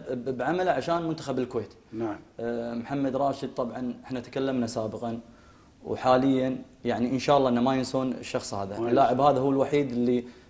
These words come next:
Speaker 1: اللي أتوقع اللي، اللي، اللي حقه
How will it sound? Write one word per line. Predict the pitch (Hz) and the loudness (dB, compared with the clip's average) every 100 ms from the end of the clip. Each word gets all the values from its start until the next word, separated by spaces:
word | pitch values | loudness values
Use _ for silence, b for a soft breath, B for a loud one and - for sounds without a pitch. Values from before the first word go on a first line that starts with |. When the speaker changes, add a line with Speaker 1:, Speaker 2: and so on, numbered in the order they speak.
| - | -4
Speaker 1:
اللي | 117 120 | 2 2
أتوقع | 120 139 139 131 117 | 2 0 2 0 0
اللي، | 117 113 117 | -2 -2 -2
اللي، | 117 113 113 110 | -2 -4 -4 -6
اللي | 117 110 | -8 -6
حقه | 107 - 143 120 139 | -4 -2 -2 2 0